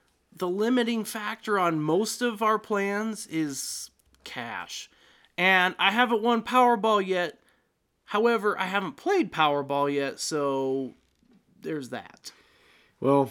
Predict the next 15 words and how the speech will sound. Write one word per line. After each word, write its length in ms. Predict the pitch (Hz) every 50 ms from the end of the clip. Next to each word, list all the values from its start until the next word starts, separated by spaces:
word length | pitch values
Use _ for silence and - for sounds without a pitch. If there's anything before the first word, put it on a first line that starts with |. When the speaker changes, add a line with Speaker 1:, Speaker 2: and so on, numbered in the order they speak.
| - -
Speaker 2:
I 100 | - 147
can 200 | 147 - 151 135
tell 160 | 131 151 135
you 120 | 127 127 120
this, 280 | 120 120 117 110 -
because 300 | - 117 110 - 123 107
I've 220 | 123 123 123 113 107
been 200 | 113 120 120 117
off 220 | 117 113 113 - -
having 280 | 123 110 107 104 98
fun 280 | 90 - 113 110 107 104
the 60 | 98
last 320 | 95 98 95 95 - -
nine 260 | - 104 98 98 98 98
months. 440 | 95 92 92 90 87 - - -